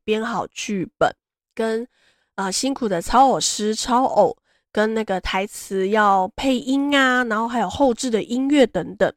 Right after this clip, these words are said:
然后还有那个，就是他后面会有一些，比如说武功要打出来的时候会有一些特效，所以一定也会有一些动画师。那在出，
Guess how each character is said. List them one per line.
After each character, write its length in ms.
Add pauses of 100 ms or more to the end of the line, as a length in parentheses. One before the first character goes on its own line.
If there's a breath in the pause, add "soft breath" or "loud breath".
然 160
后 80
还 100
有 80 (380)
那 140
个， 380 (520)
就 120
是 120
他 160
后 160
面 180
会 140
有 100
一 100
些， 220
比 100
如 80
说 200
武 160
功 180
要 120
打 220
出 180
来 100
的 60
时 60
候 80
会 100
有 40
一 40
些 120
特 320
效， 240
所 140
以 40
一 80
定 200
也 120
会 140
有 80
一 20
些 220
动 180
画 220
师。 560 (800)
那 120
在 140
出， 420